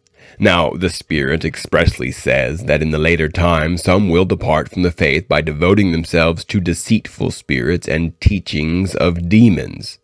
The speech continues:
through the insincerity of liars whose consciences are seared, who forbid marriage and require abstinence from foods that God created to be received with thanksgiving by those who believe and know the truth.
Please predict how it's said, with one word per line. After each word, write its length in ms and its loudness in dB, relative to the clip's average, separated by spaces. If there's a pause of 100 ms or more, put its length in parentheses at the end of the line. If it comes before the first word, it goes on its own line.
(680)
through 220 0
the 180 -2
insincerity 1080 -2
of 120 0
liars 680 -2
whose 200 -4
consciences 800 -2
are 160 0
seared, 680 0 (400)
who 180 2
forbid 720 4
marriage 560 -4
and 200 0
require 640 2
abstinence 680 -4
from 240 -2
foods 560 4
that 200 -2
God 360 2
created 460 0
to 60 -2
be 140 4
received 560 0
with 220 2
thanksgiving 720 2
by 120 6
those 380 4
who 80 -2
believe 420 2
and 120 4
know 180 2
the 120 -6
truth. 500 4